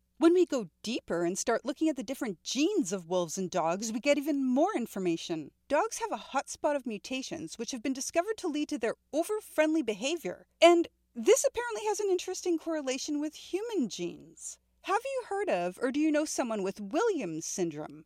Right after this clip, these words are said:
It's garnered the nickname cocktail party syndrome. People with this syndrome are unusually outgoing and friendly. It turns out that the location of the friendliness mutations in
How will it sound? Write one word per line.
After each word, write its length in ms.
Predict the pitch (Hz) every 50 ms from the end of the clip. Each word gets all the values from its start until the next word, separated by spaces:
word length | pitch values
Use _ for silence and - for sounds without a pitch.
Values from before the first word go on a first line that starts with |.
| _ _
It's 200 | - 359 339 -
garnered 260 | 269 247 339 359 415 494 508 480
the 100 | 453 330
nickname 420 | 311 330 - - 330 330 311 277 -
cocktail 600 | - - - - 294 - _ - - 269 226 196
party 320 | - - 208 180 160 170 165
syndrome. 560 | - - 180 165 160 156 151 - - - - - _ _ _ _
People 260 | - 359 415 - 480 466
with 120 | 453 440
this 120 | - 440 -
syndrome 400 | - - 330 311 285 320 302 294
are 140 | 285 262 233
unusually 960 | 214 208 214 214 208 208 220 302 370 440 494 - 381 381 302 277 294 277 277
outgoing 600 | 262 247 - 196 - 226 233 240 220 190 185 190
and 140 | 175 175 -
friendly. 480 | - 214 196 190 180 - - 131 - - _ _ _ _ _ -
It 140 | 285 -
turns 420 | - - 359 415 494 480 - - - _ - 269
out 260 | 269 226 - - - -
that 160 | 233 247 233
the 100 | - 269
location 500 | 247 254 254 - - 339 381 - - -
of 60 | 311
the 100 | - 285
friendliness 840 | 254 - - - - 320 339 381 370 349 320 254 202 156 156 - -
mutations 640 | 208 180 170 - 208 170 160 - - 196 196 185 -
in 240 | 196 190 185 165